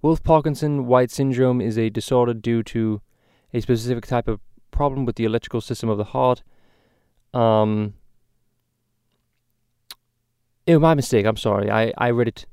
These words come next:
I read it wrong here. Wolff-Parkinson's White syndrome is about sixty percent of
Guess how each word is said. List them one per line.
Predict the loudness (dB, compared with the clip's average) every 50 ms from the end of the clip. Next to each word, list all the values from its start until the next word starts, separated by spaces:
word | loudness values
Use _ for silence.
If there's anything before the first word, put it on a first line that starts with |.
| -20 -20 _ _ _ _ _ _ _ _ -6
I | -2
read | 0 0 0
it | 0 0
wrong | 0 0 0 0 -2
here. | -4 -4
Wolff-Parkinson's | -2 0 -2 -2 -2 0 0 0 0 0 -4 -6 -6 -4 -4 -6 -8
White | -6 -4 -2 -2 -2 -2 -6
syndrome | -8 -4 -4 -2 -2 -2 -2 0 0 0 0 -2 -2 -4 -8 -10 _ _ _ _ _ _ _ _ _ _ _ _ _ _ _ _ _ _ _ _ _ _ _ _ _ _ _ _ _ -20 -20 _ -8
is | -4 -2 -2 -2 -2 -2 -2 -4 -4 -6 -8 -6
about | -4 0 0 0 0 -2 -6
sixty | -6 -4 -4 -4 -4 -6 -6
percent | -4 -2 -2 0 0 0
of | -2